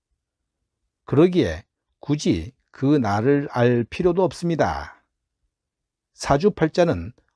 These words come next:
어쩔 수 없는 숙명을 알려주는 신탁이 아니라 더 효율적인 삶을 살 수 있도록 선택에 유용한 정보를 주는 것입니다.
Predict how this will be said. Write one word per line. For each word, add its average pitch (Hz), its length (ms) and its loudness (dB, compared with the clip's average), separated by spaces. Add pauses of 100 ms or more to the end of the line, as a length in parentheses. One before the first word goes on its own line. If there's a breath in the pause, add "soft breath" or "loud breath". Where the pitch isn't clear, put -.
어쩔 127 320 2
수 127 160 -2
없는 139 400 2
숙명을 165 600 0
알려주는 131 580 2
신탁이 170 520 -2
아니라 113 480 0 (460)
더 147 260 4
효율적인 156 840 0
삶을 143 480 -2
살 147 160 -2
수 127 140 -6
있도록 110 460 -4 (300)
선택에 131 840 0
유용한 127 600 2
정보를 113 440 -2
주는 160 220 -2
것입니다. 98 760 -4